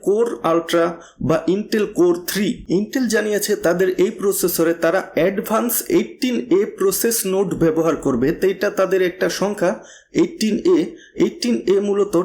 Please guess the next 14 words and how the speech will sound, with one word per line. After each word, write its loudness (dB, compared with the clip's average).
টেন 2
ন্যানোমিটার 0
ট্রানজিস্টর 0
হতে -2
পারে, 2
যেটা 0
অ্যাডভান্স, 0
এবং 2
পূর্ববর্তী -2
জেনারেশনের 0
তুলনায় 2
এইটার 0
পারফরম্যান্স 0
কোর 4